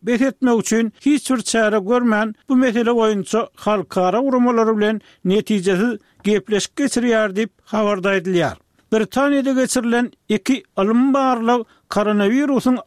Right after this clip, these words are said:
omikron görnüşiniň ýogurlygynyň delta görnüşine garanyňda pesräkdigini görkezýär. Ýöne alymlar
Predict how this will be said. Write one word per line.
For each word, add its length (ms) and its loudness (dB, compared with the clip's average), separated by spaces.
omikron 560 0
görnüşiniň 540 0
ýogurlygynyň 840 0
delta 460 0
görnüşine 520 2
garanyňda 720 0
pesräkdigini 800 0
görkezýär. 500 0
Ýöne 260 2
alymlar 600 0